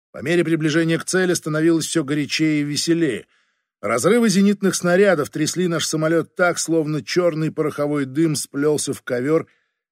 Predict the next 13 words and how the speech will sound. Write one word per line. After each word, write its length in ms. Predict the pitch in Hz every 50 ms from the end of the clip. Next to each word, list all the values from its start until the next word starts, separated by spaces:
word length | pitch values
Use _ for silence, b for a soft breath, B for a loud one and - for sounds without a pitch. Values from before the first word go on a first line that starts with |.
| _
и 60 | -
на 160 | 117 127 127 123
нем-то 460 | 135 147 156 156 143 104 - 135 131
нас 400 | 123 127 131 127 - - - _ -
и 100 | 143 110
подбрасывало. 920 | - 127 117 95 95 101 120 123 123 104 87 - - - - - - _ _ _ _ _ _ _ _ _ _ _ _ _ _ -
Мы 160 | 98 110 135
летели 300 | 143 139 - 147 151 147
ровным 480 | 143 139 147 160 156 143 143 147 143
строем 520 | 120 - - - 147 151 156 147 139 131 127
до 120 | 120 120
самой 380 | - - 151 139 135 127 127 117
цели. 420 | - - - 139 127 101 - -